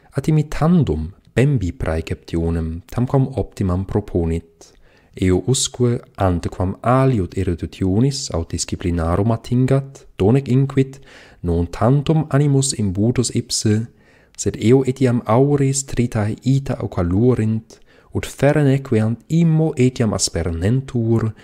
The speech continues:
quidquid suae furit dishonum imitationi. Iam vero, si eruditos et doctos ad imitationem provocemus, Francisci Pici et Caelii sententiam esse magis Sidoniam ad illam praestandam.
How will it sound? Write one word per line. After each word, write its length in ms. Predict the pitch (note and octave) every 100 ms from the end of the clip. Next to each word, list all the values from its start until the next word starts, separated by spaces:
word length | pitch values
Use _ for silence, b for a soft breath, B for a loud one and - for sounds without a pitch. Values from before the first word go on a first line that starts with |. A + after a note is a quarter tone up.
| B B B
quidquid 480 | - A2+ - A2 -
suae 440 | - G#2+ F#2+ G2+
furit 540 | G2+ - G2 F#2+ - -
dishonum 500 | G2+ G2 G2 F2 F2+
imitationi. 880 | A2 G#2 G#2 G#2+ - C3 C#3+ G2 D#2+ E2+ _ _ _ _ b b b b b
Iam 340 | G#2 F#2 G#2+ C3+
vero, 460 | F2+ E2+ F2 A#2 D3 - b b b b
si 300 | - C#3 C#3
eruditos 800 | C3+ B2+ E3 G3+ - D#2+ D#2+ -
et 200 | F2+ -
doctos 640 | C#3 - - E2+ D#2+ -
ad 100 | G#2
imitationem 720 | F#2+ F2 F2 - F#2 G#2+ F#2+ E2+
provocemus, 1040 | E2+ E2+ - - F#2 F#2 C3+ - - - b b b b -
Francisci 480 | D#3 D3 A2 - D3+
Pici 640 | C#3+ - C3 C3+ G2 F#2 -
et 180 | G2+ -
Caelii 600 | - G2+ B2 A#2+ G2 F#2+
sententiam 720 | - F#2 - G2 G2 - F#2+ -
esse 180 | - C3
magis 400 | G2+ E2+ F#2+ -
Sidoniam 720 | A#2 F#2+ B2 C#3 E2+ D#2+ E2 -
ad 120 | -
illam 320 | F#2 E2+ F2
praestandam. 920 | - F#2+ - - A#2+ G#2+ D#2+ D#2 D#2+